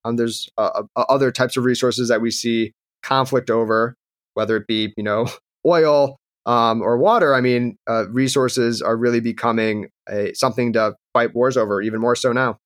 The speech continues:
And so let's just quickly t-, t-, touch on the second Africa story. That is the, the resurgence of isis, but not in the Middle East, Andre, uh, in Mozambique. We've seen isis militants kind of wreak havoc, uh, in recent weeks. And so over the weekend,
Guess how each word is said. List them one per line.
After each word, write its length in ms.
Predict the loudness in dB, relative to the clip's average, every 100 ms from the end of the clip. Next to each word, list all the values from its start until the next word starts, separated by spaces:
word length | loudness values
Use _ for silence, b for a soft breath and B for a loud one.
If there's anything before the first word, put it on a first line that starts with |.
| _ _ _ _ -8
And 160 | -4
so 80 | 0
let's 200 | 2 2
just 200 | -2 -4
quickly 400 | -2 0 0 -2
t-, 160 | -2 -4
t-, 260 | 2 2 2
touch 240 | -2 -2 -2
on 200 | 0 0
the 100 | -2
second 380 | -2 -2 -2 -2
Africa 340 | -2 -4 -6
story. 400 | -4 0 2 2
That 260 | 2 2 2
is 260 | 0 -2
the, 360 | -2 -2 -2 -6 _ _ _
the 180 | -2 -2
resurgence 760 | 0 -2 0 0 2 0 -2 -2
of 180 | -2 0
isis, 360 | 2 0 -2 -4
but 140 | -2
not 140 | 0 2
in 60 |
the 40 | 2
Middle 200 | 2 2
East, 300 | 0 -4 -6
Andre, 500 | -4 -2 0 0 -2 _
uh, 140 | -2 0
in 120 | 0
Mozambique. 720 | 2 2 2 0 0 -2 -6 -20 _ _
We've 180 | -4 -4
seen 320 | -2 0 0 0
isis 400 | 0 0 -2 -2
militants 500 | 0 0 0 -2 -4
kind 160 | -2 -2
of 100 | -2
wreak 200 | -2 -2
havoc, 560 | 0 2 2 0 -2 _ _ _ -4
uh, 160 | -2 0
in 160 | -2 -2
recent 580 | -2 -2 -2 -2 -2 -6 -6
weeks. 400 | 0 0 0 -2
And 220 | -4 -2
so 280 | 0 0 0
over 180 | 0 0
the 80 |
weekend, 580 | 0 0 0 2 0 -2